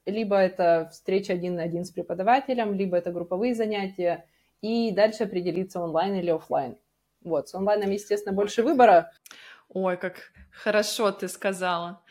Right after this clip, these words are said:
Speaker 2: про формат обучения, потому что, если ты могла слышать, я таким образом начинаю подкаст. Я тоже искренне в это верю, в то, что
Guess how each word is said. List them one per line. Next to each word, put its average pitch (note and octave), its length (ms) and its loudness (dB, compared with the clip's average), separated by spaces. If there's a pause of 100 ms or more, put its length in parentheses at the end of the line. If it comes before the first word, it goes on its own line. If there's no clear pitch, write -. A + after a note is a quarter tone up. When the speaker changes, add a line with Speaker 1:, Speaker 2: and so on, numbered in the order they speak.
(240)
Speaker 2:
про A3 140 0
формат G#3 500 6
обучения, G3 600 -4
потому G3 340 -6
что, F#3 480 -6 (120)
если G3+ 280 -4
ты G#3 100 -8
могла G3 280 2
слышать, A#3 420 -4
я C#4+ 120 4
таким G#3 440 -2
образом F#3+ 360 0
начинаю G#3+ 420 0
подкаст. G3 560 0 (500)
Я G#3 200 2
тоже G#3+ 280 0
искренне G3 340 -2
в F3 40 -2
это F#3+ 220 -2
верю, G#3 520 0
в - 80 -20
то, G3 160 0
что F#3+ 680 0